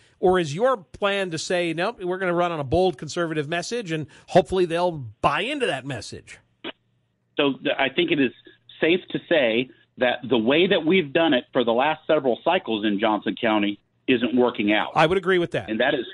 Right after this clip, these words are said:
Speaker 2: that has been to cater to the softer side of the Republican Party,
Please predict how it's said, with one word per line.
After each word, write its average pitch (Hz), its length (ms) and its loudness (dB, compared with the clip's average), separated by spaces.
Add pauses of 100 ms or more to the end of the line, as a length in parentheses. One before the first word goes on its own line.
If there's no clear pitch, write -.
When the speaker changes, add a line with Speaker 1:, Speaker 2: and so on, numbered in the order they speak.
(360)
Speaker 2:
that 139 180 2
has 147 200 0
been 151 360 4
to 120 180 4 (320)
cater 151 440 2 (240)
to 143 360 6 (200)
the 113 120 -6
softer 147 400 2
side 147 240 4
of 143 60 -4
the 131 80 0
Republican 117 540 0
Party, 160 420 2